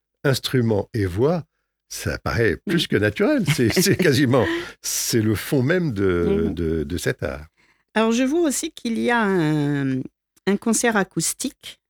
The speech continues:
Speaker 2: au Musée de la Romanité. Là, c'est à part, hein. Il faut prendre le, faut prendre le, le ticket au Musée de la Romanité,
Speaker 1: Mm.
Speaker 2: je crois,
Speaker 1: Mm.
Speaker 2: si je ne dis pas de bêtises. Concert acoustique, moi, c'est ce qui me permet peut-être d'approcher un petit peu le, un petit peu le chant flamenco.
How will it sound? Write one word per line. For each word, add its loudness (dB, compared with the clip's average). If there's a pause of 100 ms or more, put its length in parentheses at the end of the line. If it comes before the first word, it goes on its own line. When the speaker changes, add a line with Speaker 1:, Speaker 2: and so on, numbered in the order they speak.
(140)
Speaker 2:
au 0
Musée 2
de -2
la 4
Romanité. 2
Là, 0
c'est -4
à -2
part, -2
hein. 2
Il -2
faut -4
prendre -2
le, -2 (380)
faut -8
prendre 2
le, 2
le -2
ticket -4
au 0
Musée 2
de -2
la 0
Romanité, 0
Speaker 1:
Mm. 0
Speaker 2:
je -4
crois, -8 (220)
Speaker 1:
Mm. -6 (160)
Speaker 2:
si -4
je 0
ne 4
dis -2
pas -2
de -10
bêtises. -4 (420)
Concert 0
acoustique, 0
moi, 2
c'est 0
ce -2
qui -2
me 4
permet 2
peut-être -2
d'approcher 2
un 4
petit -4
peu 0
le, 2
un 2
petit -6
peu -2
le 2
chant 0
flamenco. 0